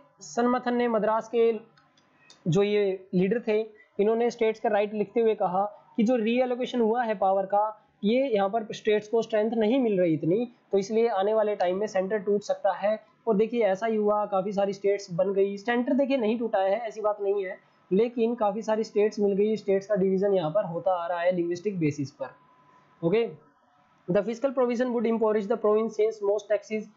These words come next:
except land revenue had been made to preserve to center। इन्होंने कहा कि देखिए, आपने tax ज़्यादा नहीं दिया state को, तो वो आने वाले time पर आप पर निर्भर हो जाएंगे completely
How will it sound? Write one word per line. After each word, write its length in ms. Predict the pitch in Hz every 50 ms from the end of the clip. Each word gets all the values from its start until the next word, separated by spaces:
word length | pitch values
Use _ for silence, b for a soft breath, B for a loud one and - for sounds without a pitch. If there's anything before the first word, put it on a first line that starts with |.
| b b _ -
except 320 | 202 196 - 240 226 226 214
land 240 | 202 202 208 214 208
revenue 280 | 202 202 202 208 202
had 220 | 170 185 185 170 175
been 140 | 202 202
made 200 | 190 185 185 180 185
to 80 | 208 208
preserve 340 | 208 196 175 165 180 175 180
to 80 | 254
center। 360 | 247 226 208 190 170 170 147 143 b b b b b -
इन्होंने 260 | 208 226 254 262 269
कहा 220 | 262 254 214 208 220
कि 120 | - 247
देखिए, 280 | 208 220 220 - 233 240
आपने 280 | 233 220 226 247 240
tax 300 | 220 226 220 220 - -
ज़्यादा 220 | 185 202 202 214 226
नहीं 220 | 220 202 208 226
दिया 220 | 196 208 202 196 190
state 280 | 185 190 185 180 180
को, 80 | - 226
तो 120 | 226 247
वो 240 | 247 254 262 262 254
आने 220 | 254 226 202 214 233
वाले 180 | 233 226 220
time 220 | 214 214 202 202 202
पर 120 | 220 220
आप 160 | 208 196 196 -
पर 80 | 214
निर्भर 300 | 202 202 196 180 196 220
हो 220 | 214 170 220 254 262
जाएंगे 300 | 247 254 233 214 196 190
completely 540 | 196 175 160 156 160 151 143 151 151 139